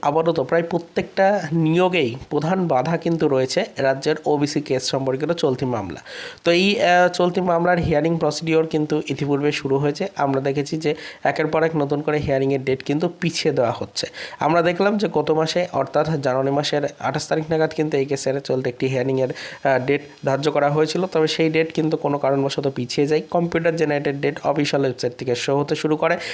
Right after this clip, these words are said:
যেটা কিন্তু already এখনও পর্যন্ত বহাল রয়েছে। তো অবশ্যই প্রত্যেকটা অর্গানাইজার টিচার বা সংগঠক শিক্ষক নিয়োগ প্রক্রিয়ার সাথে যুক্ত চাকরি প্রার্থীদেরকে আজকের এই ভিডিওটির মাধ্যমে সেই কারণেই অ্যাডভান্সলি জানিয়ে দেওয়ার চেষ্টা করছি যে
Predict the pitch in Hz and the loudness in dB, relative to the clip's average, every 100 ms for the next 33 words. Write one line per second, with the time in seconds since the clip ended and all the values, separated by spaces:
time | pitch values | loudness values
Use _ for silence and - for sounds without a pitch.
0 | - 156 175 185 185 180 180 175 143 147 | -8 0 2 2 2 2 2 2 2 2
1 | 143 156 156 160 170 180 180 165 160 151 | 2 0 0 -2 0 0 2 2 2 0
2 | 147 127 147 127 165 147 - - - - | 0 0 0 4 4 4 -2 -8 -10 -14
3 | - 165 156 160 - 165 180 - 196 196 | 0 4 4 2 0 2 2 2 0 2
4 | 202 - 175 165 160 156 156 156 165 170 | 0 -2 -4 0 2 2 2 2 2 0
5 | 185 175 175 170 151 151 156 151 - 147 | 2 2 2 0 0 0 -2 -4 -4 -4
6 | - 151 139 123 139 151 151 147 143 151 | -2 -2 -2 -2 -2 -2 -2 -2 -2 -2
7 | 139 - 147 143 135 139 139 147 127 123 | -2 -2 -4 -4 -2 -2 0 2 0 0
8 | - 160 160 151 143 147 147 143 147 - | -2 -2 0 0 0 0 0 0 -2 0
9 | 156 160 170 175 170 165 156 156 143 135 | 0 2 2 2 0 0 -2 -2 0 0
10 | 135 139 135 139 - 139 135 143 127 151 | 0 -2 -2 -6 -4 -4 -2 -2 0 -2